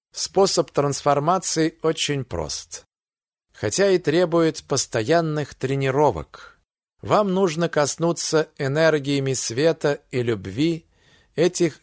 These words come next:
диссонансных энергий. Одного прикосновения достаточно, чтобы произошла своего рода химическая реакция. Диссонансные энергии мгновенно очищаются,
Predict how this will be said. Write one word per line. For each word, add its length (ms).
диссонансных 960
энергий. 680
Одного 480
прикосновения 920
достаточно, 1000
чтобы 420
произошла 840
своего 500
рода 420
химическая 1120
реакция. 840
Диссонансные 840
энергии 680
мгновенно 760
очищаются, 1120